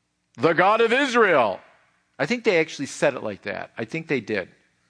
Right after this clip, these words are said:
It's real authoritative, right? And he says, "Let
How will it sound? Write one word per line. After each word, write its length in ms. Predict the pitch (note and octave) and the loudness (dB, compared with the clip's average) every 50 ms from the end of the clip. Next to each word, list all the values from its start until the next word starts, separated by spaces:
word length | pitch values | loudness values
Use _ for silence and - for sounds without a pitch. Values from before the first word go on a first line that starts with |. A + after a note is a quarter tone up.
| _ _ _ _ _ | _ _ _ _ _
It's 180 | _ G#2 - - | _ -14 -12 -8
real 160 | B2+ C#3+ C#3 | -4 -2 -2
authoritative, 880 | B2+ - - - C#3 B2 B2+ A#2+ A2+ - - B2+ G#2 F#2 F#2 F2+ - | -2 -4 -6 -6 -4 -2 -2 -2 -2 -4 -4 -4 -4 -4 -4 -8 -6
right? 240 | G2 G2+ G#2 G#2+ - - _ - - - - - - - - - - - - | -6 -4 -4 -4 -8 -12 _ -20 -20 -20 -20 -20 -20 -20 -20 -20 -20 -6 -4
And 80 | D3 | -4
he 40 | D#3+ | -2
says, 240 | E3 - E3+ D3+ - - - - - - | 0 -2 -2 -2 -4 -10 -18 -20 -12 -4
"Let 580 | - C3+ D3 F3 G3 A3+ B3+ C4+ B3+ F#3 - | 0 2 4 4 4 4 2 0 -2 -4 -12